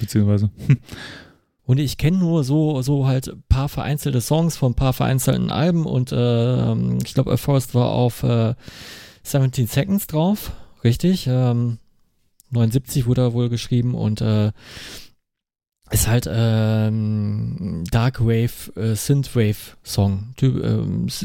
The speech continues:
Speaker 2: stilprägender Song eigentlich,
Speaker 1: Ja.
Speaker 2: äh, sehr, äh, sehr steril,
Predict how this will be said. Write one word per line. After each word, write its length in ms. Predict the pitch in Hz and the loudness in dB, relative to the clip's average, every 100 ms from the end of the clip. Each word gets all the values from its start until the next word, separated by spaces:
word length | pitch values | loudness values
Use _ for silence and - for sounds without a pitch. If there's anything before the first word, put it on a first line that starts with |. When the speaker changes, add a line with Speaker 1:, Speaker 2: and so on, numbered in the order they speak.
| 143 | -2
Speaker 2:
stilprägender 600 | - 143 - 131 123 113 | 0 0 0 -2 -2 -2
Song 220 | 139 127 | -2 -2
eigentlich, 460 | 90 107 120 117 - | 0 2 2 0 2
Speaker 1:
Ja. 280 | 120 117 117 | 4 4 2
Speaker 2:
äh, 200 | - 120 - | -2 -4 -4
sehr, 260 | 120 131 123 - - | 0 2 0 -2 -10
äh, 320 | - 131 117 | -4 0 2
sehr 200 | 120 117 | 2 0
steril, 600 | - 117 117 131 123 | 2 0 2 0 0